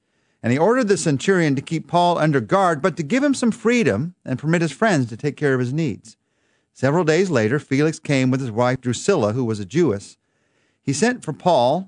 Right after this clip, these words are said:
and he listened to him as he spoke about faith in Christ Jesus. As Paul discoursed on righteousness, self-control, and the judgment to come, Felix was afraid and said, "That's enough for now. You may leave. When I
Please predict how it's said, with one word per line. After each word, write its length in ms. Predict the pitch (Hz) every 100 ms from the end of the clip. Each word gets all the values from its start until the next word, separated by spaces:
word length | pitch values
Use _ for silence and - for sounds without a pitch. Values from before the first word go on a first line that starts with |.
| 175
and 80 |
he 80 | 123
listened 400 | 123 196 202 143
to 80 | 117
him 180 | 117 113
as 80 | 110
he 80 |
spoke 360 | 110 - 156 151
about 240 | 117 104
faith 400 | 131 151 123 104
in 100 | 104
Christ 320 | 95 120 101 -
Jesus. 480 | 104 92 - - _ _ _ _ _ _ _
As 160 | 123 135
Paul 340 | - 190 196
discoursed 580 | 143 170 - - 139 123
on 160 | 117 104
righteousness, 640 | 120 131 - 107 - 95
self-control, 800 | - 143 131 123 117 - 127 123
and 80 | 98
the 60 |
judgment 420 | 92 120 127 113 107
to 80 |
come, 300 | 110 160 147
Felix 480 | 110 - 202 175 -
was 240 | - 123 120
afraid 580 | - 160 185 143 110
and 180 | 87 95
said, 300 | - 135 107 - _ _ _
"That's 320 | 143 180 - -
enough 540 | 123 123 156 123 - _
for 200 | - 120
now. 200 | 101 82
You 160 | 113 147
may 120 | 156
leave. 460 | 147 190 175 - - _ _ _
When 140 | 120 135
I 160 | 131